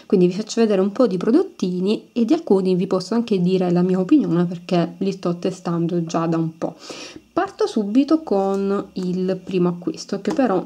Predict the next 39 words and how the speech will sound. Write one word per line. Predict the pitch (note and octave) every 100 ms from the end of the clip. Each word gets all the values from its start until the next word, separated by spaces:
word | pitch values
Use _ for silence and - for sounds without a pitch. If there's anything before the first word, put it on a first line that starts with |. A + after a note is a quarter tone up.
| -
non | G3 G3 F#3+ F3+
vi | F3
apro | E3 - - D4 D4+ - _
e | - F3
ora | E3+
vi | D#3+ F3
spiego | - - F3 E3+
il | E3
perché, | D#4 D#4+ G#3+ F#3+ -
ed | E4 F3+
è |
la | G3+
palette | - C4+ D#3+ E3 - F#3 F3
di | F3+ - -
Iconica | A#3 A3+ - F#3+ F#3 F#3 F#3+ F#3+ F#3 - - -
di | A3+ A#3
Cosmify | - F3 F#3 F3+ F3 F3 F3
che | -
ho | C4+ -
comprato | F#4 - D3 D#3+ E3+
da | E3+ E3+ - -
O | F#3+
V | F3 E3+ E3
S. | - - F#3 - - - -
Iconica | - F3+ D4 F#4+ C#4
sapete | F#3+ G3+ G#3+
che | F#3 F3+
è | E3+ -
questa | F#3+ F3+ F3
palette | F3+ F3+ G3 G3+ -
uscita | F3+ - F#3 F3 F3 F3 F3
in | F3+ F3 F3 F3 -
edizione | F#3+ F3+ F3 - F3+ E3+
limitata | E3+ A#3+ G3+ D#3+ E3
che | E3
era | E3+
andata | E3+ E3+ E3+ E3+
sold | - G3 F#3+ F3+
out | F3 F3 F3 F3 F3